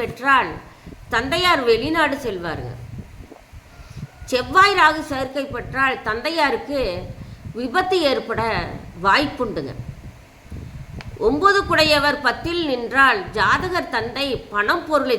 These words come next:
தேடி அலைவாருங்க. ஜாதகருக்கு தொழில் வகையில சில தடைகள் ஏற்படும்.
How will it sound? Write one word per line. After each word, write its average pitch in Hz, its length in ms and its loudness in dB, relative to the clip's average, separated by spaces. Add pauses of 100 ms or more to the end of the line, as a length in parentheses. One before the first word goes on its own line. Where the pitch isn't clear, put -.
தேடி 214 240 -2 (100)
அலைவாருங்க. 165 520 -4 (920)
ஜாதகருக்கு 269 640 4 (140)
தொழில் 285 340 2
வகையில 233 320 4 (120)
சில 214 140 0 (120)
தடைகள் 285 400 2 (120)
ஏற்படும். 196 480 0